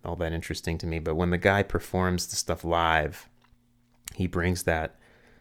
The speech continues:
that soul and that expressiveness that I love so much about Hansard and a lot of, uh, other people that I like. And there's some of his songs, um,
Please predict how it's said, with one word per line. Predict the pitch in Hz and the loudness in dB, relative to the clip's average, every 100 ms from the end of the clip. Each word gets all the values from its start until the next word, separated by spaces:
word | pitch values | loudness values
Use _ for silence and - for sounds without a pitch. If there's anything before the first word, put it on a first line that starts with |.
| - | -2
that | 90 87 | 0 2
soul | - - 87 85 82 76 | 2 4 4 4 2 0
and | 80 | -2
that | 78 73 | -4 -4
expressiveness | - - 85 - 78 76 76 | -6 -2 0 0 -4 -6 -10
that | - 78 | -8 -6
I | |
love | 78 78 76 | -4 -4 -4
so | - 76 | -6 -10
much | 78 73 | -10 -8
about | - 76 76 - | -6 -6 -6 -6
Hansard | - 80 80 78 78 78 | -6 -4 -4 -4 -4 -2
and | 76 | -4
a | |
lot | 76 76 | -4 -4
of, | 76 76 - | -4 -4 -6
uh, | - - - - _ _ _ _ _ | -8 -8 -10 -18 _ _ _ _ _
other | - 87 | -4 -4
people | - - 82 | -4 -6 -2
that | 80 | -2
I | 76 | -2
like. | 76 71 76 - | -2 -4 -4 -6
And | 78 | -4
there's | 80 - - - - - - | -6 -6 -10 -14 -20 -20 -10
some | - 101 | 0 2
of | 90 | 2
his | 92 - | 0 -2
songs, | 90 85 82 78 - - | 0 0 -2 -6 -8 -4
um, | 80 76 78 - | -2 -2 -6 -10